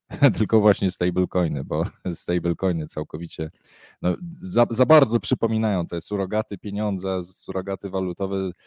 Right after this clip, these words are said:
za bardzo, za bardzo kują ich w oczy, więc, em, mika ma zamiar właśnie u-, uregulować te tematy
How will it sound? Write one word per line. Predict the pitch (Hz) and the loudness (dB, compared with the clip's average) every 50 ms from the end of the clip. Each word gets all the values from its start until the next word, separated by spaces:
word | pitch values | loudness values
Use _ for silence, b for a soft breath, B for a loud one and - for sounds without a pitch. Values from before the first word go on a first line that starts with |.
| b b b b b - | b b b b b -8
za | 82 92 113 | -2 -2 0
bardzo, | 104 123 123 120 110 104 107 104 104 92 | 2 2 2 2 2 2 2 2 2 2
za | 101 113 | 0 0
bardzo | 104 117 113 101 107 101 | 0 0 0 0 -2 -6
kują | - - 107 104 98 95 90 | -4 -4 -2 -2 0 0 -2
ich | 87 87 87 82 | -4 -6 -8 -8
w | - | -6
oczy, | 82 82 - - 101 | -6 -6 -6 -8 -8
więc, | 101 101 98 98 - - - - - 95 | -6 -4 -6 -6 -6 -8 -12 -12 -10 -8
em, | 95 95 92 92 92 90 90 92 90 | -6 -6 -6 -6 -6 -8 -8 -8 -8
mika | 90 90 92 92 _ - 90 | -8 -8 -8 -8 _ -8 -6
ma | 87 90 87 87 | -4 -4 -4 -4
zamiar | 87 90 87 87 85 87 87 | -6 -6 -6 -6 -6 -6 -8
właśnie | 87 82 - - - 92 90 87 b b b b b b b b b | -10 -14 -14 -10 -6 -6 -6 -6 b b b b b b b b b
u-, | - 95 98 98 95 - 95 | 0 2 4 4 2 0 -2
uregulować | 95 95 95 90 95 95 95 92 95 - - | -2 -2 0 0 0 0 0 0 -2 -4 -4
te | - 92 | -6 -8
tematy | - - 92 92 90 92 95 _ - 139 135 | -6 -6 -6 -4 -4 -4 -4 _ -4 -6 -6